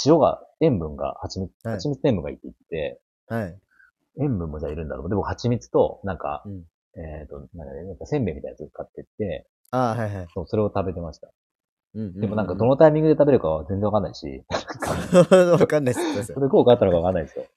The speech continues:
Speaker 2: はい。
Speaker 1: あと、大会、あ、ジル先生、きょ-、去年初めて出たんですか？
Speaker 2: あ、去年初めて出ました。
Speaker 1: そうですね。はじ-、
Speaker 2: はい。
Speaker 1: 一番最初の大会って、
Speaker 2: はい。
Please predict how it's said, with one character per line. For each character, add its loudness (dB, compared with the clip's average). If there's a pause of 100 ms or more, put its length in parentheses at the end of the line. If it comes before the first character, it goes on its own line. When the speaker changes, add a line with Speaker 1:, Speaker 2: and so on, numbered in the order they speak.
(300)
Speaker 2:
は -2
い。 -10 (140)
Speaker 1:
あ 0
と、 -2 (560)
大 -2
会、 -2 (640)
あ、 0
ジ 2
ル 4
先 2
生、 -10
き 2
ょ-、 6
去 6
年 6
初 2
め 2
て -6
出 -4
た -6
ん -8
で -20
す -10
か？ 6
Speaker 2:
あ、 8
去 4
年 4
初 0
め -4
て -10
出 0
ま -8
し -12
た。 -12
Speaker 1:
そ -
う -20
で -20
す -20
ね。 -20 (140)
は 0
じ-、 6
Speaker 2:
は 4
い。 0
Speaker 1:
一 0
番 6
最 4
初 4
の 4
大 6
会 4
っ -6
て、 -4 (180)
Speaker 2:
は -4
い。 -12